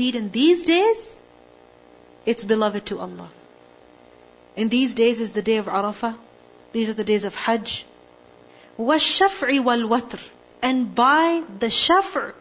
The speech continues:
by the even, وَالْوَتْرِ, and by the odd. Even number, odd number.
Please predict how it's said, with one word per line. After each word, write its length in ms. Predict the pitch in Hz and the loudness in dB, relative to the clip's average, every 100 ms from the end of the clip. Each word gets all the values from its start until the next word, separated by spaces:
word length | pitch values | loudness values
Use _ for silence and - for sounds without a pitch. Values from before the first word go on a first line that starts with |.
| - | -8
by 280 | 202 254 262 | 0 0 2
the 160 | 233 240 | 0 2
even, 580 | 269 320 320 381 403 403 - 208 | 4 4 4 4 2 -2 -6 0
وَالْوَتْرِ, 600 | 240 247 233 233 - - | 0 2 0 -2 -4 -6
and 220 | 220 233 220 | -2 -2 2
by 220 | 226 233 | 0 0
the 140 | 214 190 | -2 0
odd. 380 | 185 180 180 - - - - - - - - - - - - | 0 0 -6 -16 -20 -20 -20 -20 -20 -20 -20 -20 -20 -10 2
Even 460 | 285 294 302 294 | 4 4 4 4
number, 440 | 240 226 202 185 - | 4 0 0 -2 0
odd 340 | 226 233 247 | 2 2 0
number. 520 | 208 208 208 190 175 | -2 -4 -4 -4 -6